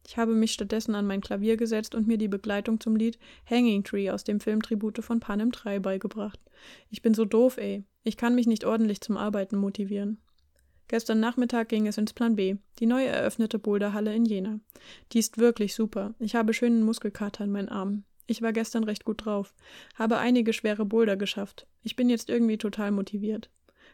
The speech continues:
Leider ist Arthur mit Katja und Theo ab morgen für zehn Wochen weg. Ich kann also nicht mehr mit ihm bouldern gehen. Seit ich wieder normal esse, habe ich mir Folgendes gedacht.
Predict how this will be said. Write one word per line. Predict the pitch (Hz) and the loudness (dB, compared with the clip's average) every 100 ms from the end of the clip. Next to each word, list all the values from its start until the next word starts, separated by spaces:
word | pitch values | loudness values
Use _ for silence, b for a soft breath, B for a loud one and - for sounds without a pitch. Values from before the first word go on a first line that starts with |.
| b | b
Leider | 233 240 233 | 2 4 2
ist | 226 | 0
Arthur | - 220 233 | -2 0 2
mit | 214 - | 0 0
Katja | 226 - 208 | -4 -2 -2
und | 202 | -2
Theo | 226 226 214 | 0 0 -2
ab | - | -4
morgen | 202 202 214 | -2 0 -2
für | 214 220 | -2 -4
zehn | 220 214 214 | -2 -2 -2
Wochen | 208 214 208 | -4 -4 -4
weg. | 226 - - - - - | -6 -12 -20 -20 -18 -8
Ich | 226 | -6
kann | - 233 | 0 2
also | 226 220 | 2 2
nicht | 220 226 | 0 0
mehr | 226 | 0
mit | 214 | 0
ihm | 220 220 | 2 2
bouldern | 233 226 214 | 2 0 0
gehen. | 202 208 202 _ - _ _ b b b b b b | -2 -2 -4 _ -20 _ _ b b b b b b
Seit | - 220 | 0 0
ich | 226 240 | 2 2
wieder | 226 220 | 4 4
normal | 220 214 220 | 4 2 2
esse, | - 240 233 220 | 0 0 0 0
habe | 208 | 0
ich | 214 | 0
mir | 214 | 0
Folgendes | 214 214 214 190 190 | 0 0 0 -2 -4
gedacht. | - 202 208 - | -6 -6 -6 -10